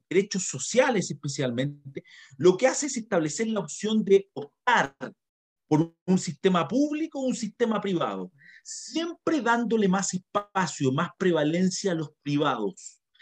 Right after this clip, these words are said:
Entonces, claro, tú tienes en Chile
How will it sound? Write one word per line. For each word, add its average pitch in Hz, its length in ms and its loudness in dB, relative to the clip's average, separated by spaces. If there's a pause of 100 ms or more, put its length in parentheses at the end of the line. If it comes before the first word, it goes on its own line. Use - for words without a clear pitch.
(160)
Entonces, 202 400 0
claro, 170 440 2 (320)
tú 226 180 2
tienes 220 400 2
en 147 160 -2
Chile 160 540 -2